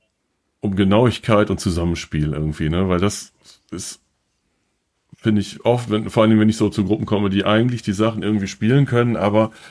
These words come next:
so richtig übereinander ist das alles irgendwie nicht. Und dann, dass sie so,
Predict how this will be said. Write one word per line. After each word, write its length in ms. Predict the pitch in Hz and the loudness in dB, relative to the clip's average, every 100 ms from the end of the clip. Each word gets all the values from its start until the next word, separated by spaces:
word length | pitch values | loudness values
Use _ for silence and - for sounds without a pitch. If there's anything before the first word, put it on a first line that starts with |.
| _ | _
so 160 | - 101 | -6 -4
richtig 280 | 123 107 | -4 -6
übereinander 560 | - 101 98 98 127 123 | -6 -2 2 2 2 0
ist 140 | 110 | -2
das 100 | 113 | -2
alles 240 | 110 104 107 | 0 -2 0
irgendwie 240 | 92 95 | -2 0
nicht. 340 | 95 120 147 - - - - - _ _ _ _ | 2 2 2 -6 -20 -20 -20 -20 _ _ _ _
Und 500 | 101 101 107 107 - _ _ _ _ _ _ - | 0 4 2 0 -8 _ _ _ _ _ _ 0
dann, 600 | 104 107 107 107 - - _ _ _ _ _ | 2 4 2 0 -4 -20 _ _ _ _ _
dass 200 | 107 - | -6 -2
sie 80 | 110 | -4
so, 280 | 104 104 | -2 -2